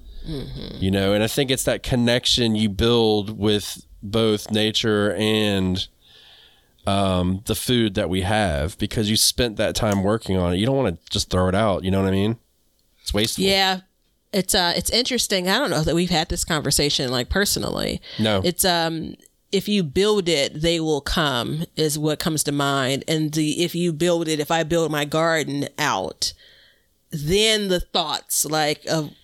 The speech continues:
Speaker 1: kind of what's possible. Like, I had to prove to myself that I could do it before I was able to make the connection
Speaker 2: Yeah.
Speaker 1: between, you know, you could influence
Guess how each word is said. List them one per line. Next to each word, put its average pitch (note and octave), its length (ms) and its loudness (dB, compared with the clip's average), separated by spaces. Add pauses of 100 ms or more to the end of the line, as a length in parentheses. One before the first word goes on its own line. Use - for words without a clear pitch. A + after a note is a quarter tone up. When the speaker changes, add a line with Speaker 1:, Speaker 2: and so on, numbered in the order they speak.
(160)
Speaker 1:
kind D#3+ 240 -2
of D3+ 160 -4
what's D#3+ 600 -2
possible. E3+ 680 0
Like, D#3 160 0
I F#3+ 60 2
had B3+ 180 2
to F#3+ 60 -10
prove C4 320 -4
to A3 80 2
myself F#3 360 2
that E3+ 80 0
I E3 100 4
could C#3+ 240 -8
do F#3 260 4
it C3 120 0
before E3 280 0
I D#3+ 100 2
was D#3 140 -2
able D#3 200 0
to D3+ 80 0
make D#3 200 0
the C#3 80 -8
connection D3 600 0
Speaker 2:
Yeah. A#2+ 340 2 (400)
Speaker 1:
between, D#3+ 800 0
you D#3+ 140 0
know, C#3+ 520 -2 (340)
you G3+ 140 2
could G#3+ 160 -4
influence G3 1300 -2